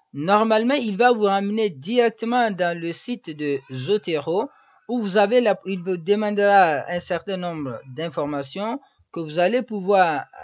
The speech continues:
euh, renseigner. Vous créez, vous avez la possibilité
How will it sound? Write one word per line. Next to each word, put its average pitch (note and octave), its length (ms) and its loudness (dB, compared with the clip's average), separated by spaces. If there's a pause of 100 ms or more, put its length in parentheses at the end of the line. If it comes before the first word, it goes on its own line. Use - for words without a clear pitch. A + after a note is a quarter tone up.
(140)
euh, C#3 280 -6
renseigner. F3+ 760 -4 (280)
Vous F#3 260 -6
créez, A#3 480 2
vous E3+ 200 -4
avez G3 220 2
la G#3 140 0
possibilité G3+ 920 -4